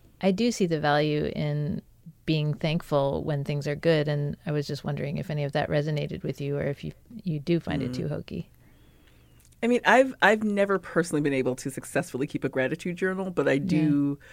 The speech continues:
Speaker 2: um, journal every day. And
Speaker 1: Mm-hmm.
Speaker 2: I think that in the process of writing down the good things, it is useful,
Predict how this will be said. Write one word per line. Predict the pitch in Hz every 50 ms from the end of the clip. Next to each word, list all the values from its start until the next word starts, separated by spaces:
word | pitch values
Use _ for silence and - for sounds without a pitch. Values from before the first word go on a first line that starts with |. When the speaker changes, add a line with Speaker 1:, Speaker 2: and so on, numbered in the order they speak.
| - - - - - _ -
Speaker 2:
um, | 135 127 127 123 120 127 127 131 - _ - 139
journal | 135 - 139 131 127 123 123 -
every | - 120 - - -
day. | - - - - - - 170 - _ - - _
And | - 131 127 - - 123 120
Speaker 1:
Mm-hmm. | - -
Speaker 2:
I | 131 127
think | - - 147 131 131 131 - - -
that | 135 135 127 123 123 123 - - - - - - - - - - - - - _ -
in | - 156 139
the | 131
process | - - 220 208 208 208 185 170 - 165
of | 151 147 147 - - _
writing | - 156 151 143 139 147 139 143
down | 131 139 127 127 127 127 131 - -
the | 131 143 131
good | - 127 127 127
things, | - - 135 123 127 123 123
it | 135 131 -
is | - 151 147 139 143
useful, | 135 139 143 135 - - - - 131 120 110 110 120 120 120